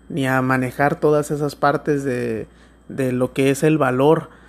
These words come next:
¿sí? El valor de trabajar, el valor de todas esas situaciones de ganárselo, de ganarte un peso con el sudor de la frente.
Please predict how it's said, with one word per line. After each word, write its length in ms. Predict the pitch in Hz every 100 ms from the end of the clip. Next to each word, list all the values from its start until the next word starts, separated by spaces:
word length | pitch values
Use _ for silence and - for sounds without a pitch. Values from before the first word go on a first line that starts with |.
| - - _ _
¿sí? 240 | - 143
El 80 | 156
valor 300 | 135 127 135
de 60 | 139
trabajar, 720 | - 127 123 - 139 139 135
el 120 | 135
valor 360 | 120 131 135 139
de 120 | 135
todas 400 | - 147 147 156
esas 320 | 151 156 - - -
situaciones 640 | - 139 139 127 143 156
de 140 | 151 135
ganárselo, 680 | 127 139 165 160 131 123 113 - - - -
de 160 | 131
ganarte 680 | 131 131 143 151 170 165 139
un 300 | 135 160 160
peso 380 | 147 147 165 156
con 120 | 139
el 120 | 127
sudor 260 | 127 127 139
de 220 | 135 131
la 160 | 131
frente. 460 | 127 147 160 139 117